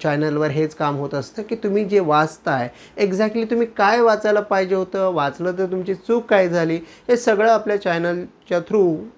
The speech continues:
व्हिडिओमधून सांगितलं जातं. पुन्हा एकदा सांगतोय, जर आपले व्हिडिओज तुम्हाला हेल्पफुल वाटत असतील तर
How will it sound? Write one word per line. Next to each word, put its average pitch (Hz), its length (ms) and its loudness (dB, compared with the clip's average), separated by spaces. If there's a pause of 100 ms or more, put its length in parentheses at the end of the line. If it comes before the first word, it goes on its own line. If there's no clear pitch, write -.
(160)
व्हिडिओमधून 170 600 0
सांगितलं 135 440 -2
जातं. 123 320 -6 (560)
पुन्हा 160 180 2
एकदा 175 200 2
सांगतोय, 175 360 -2 (1200)
जर 160 180 4
आपले 156 260 2
व्हिडिओज 151 480 0
तुम्हाला 147 240 -2
हेल्पफुल 151 440 -2
वाटत 170 200 2
असतील 160 520 -4
तर - 60 -2